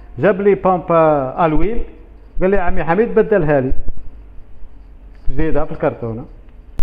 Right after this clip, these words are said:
تاع، آه، ان بوان سيس، آه، اش دي. قلت له: "وشن هو ال-، المشكل تاعك؟" قال لي: "راني كي ن-،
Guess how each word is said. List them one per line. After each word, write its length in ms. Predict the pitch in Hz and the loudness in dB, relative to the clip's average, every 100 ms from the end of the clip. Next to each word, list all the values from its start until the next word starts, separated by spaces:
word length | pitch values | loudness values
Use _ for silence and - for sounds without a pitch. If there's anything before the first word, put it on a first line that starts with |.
| - - | 0 -4
تاع، 160 | 139 135 | -4 -2
آه، 480 | 151 139 131 120 120 - - - - - - | 0 -2 -4 -4 -2 0 2 0 0 -2 -4
ان 60 | 156 | -4
بوان 200 | 165 156 | -2 0
سيس، 320 | 190 - 175 | 2 2 0
آه، 540 | 160 139 127 113 - - - - - - - | 0 2 2 2 2 0 -2 -2 2 4 4
اش 120 | 165 | 2
دي. 300 | 131 120 123 - - - - - - - - - - - - - - - - - - - - - - 165 | -2 -6 -6 -10 -18 -20 -16 0 4 6 4 -2 -12 -20 -20 -20 -20 -20 -2 2 2 0 -8 -8 -10 -8
قلت 140 | - | -4
له: 60 | 240 | -2
"وشن 240 | 226 226 | 0 0
هو 220 | 185 196 180 | 2 2 2
ال-، 440 | 165 147 135 120 - - - - | 2 0 -4 -2 2 2 0 -6
المشكل 420 | 170 185 - 165 139 170 | -6 -6 -6 -6 -6 -6
تاعك؟" 240 | 165 196 - - - - - - - - - - - - - 147 | -6 -8 -14 -20 0 2 4 2 -2 -12 -20 -20 -20 -20 -20 -2
قال 100 | 214 | 2
لي: 120 | 214 | 4
"راني 280 | 220 208 196 | 4 2 0
كي 120 | 190 | -2
ن-، 800 | 196 175 165 156 147 135 131 117 | 0 2 2 2 0 -4 -8 -10